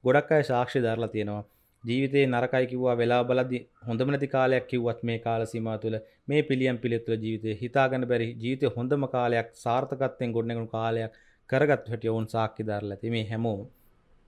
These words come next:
ඒ නිසා ඔබත් සාක්ෂි නොදරුවට කමන්නේ මේ කියන දේ අහලා ඔබ ජීවිතේ ගොඩ යන්න, අනතුරු වලින් ගැලවෙන්න.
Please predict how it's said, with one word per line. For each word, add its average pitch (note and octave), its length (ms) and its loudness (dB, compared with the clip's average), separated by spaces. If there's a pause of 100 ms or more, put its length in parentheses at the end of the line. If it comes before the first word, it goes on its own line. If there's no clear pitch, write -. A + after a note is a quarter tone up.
(180)
ඒ C3 80 -2
නිසා A2+ 240 2 (360)
ඔබත් D3+ 360 6 (240)
සාක්ෂි E3+ 460 2
නොදරුවට D3+ 340 4
කමන්නේ A#2+ 400 0 (400)
මේ C#3+ 220 4
කියන D3 200 0
දේ B2+ 140 2
අහලා B2 160 2
ඔබ B2+ 120 2
ජීවිතේ A#2+ 380 0
ගොඩ G#2+ 220 -2
යන්න, G#2+ 160 -2
අනතුරු C#3+ 320 2
වලින් A#2+ 200 0
ගැලවෙන්න. G#2 440 0